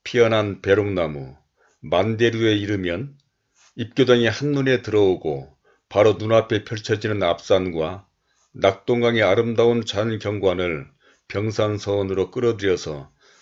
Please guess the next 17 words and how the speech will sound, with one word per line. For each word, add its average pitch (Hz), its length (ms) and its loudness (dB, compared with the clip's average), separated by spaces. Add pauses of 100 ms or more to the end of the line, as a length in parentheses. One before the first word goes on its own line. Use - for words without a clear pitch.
건축을 98 480 -4
한 90 120 -4
것이죠. 78 540 -8 (1200)
인간의 120 720 4
미력한 127 480 4
힘으로 120 380 2
만드는 101 540 2
집보다도 80 840 -4 (500)
건-, 107 280 -2
조물주가 110 600 2
창조한 107 540 -2
아름다운 117 680 2
자연 110 280 -2
환경을 101 600 -2 (420)
건축에 107 460 -2
활용한 98 580 0
지혜가 98 640 0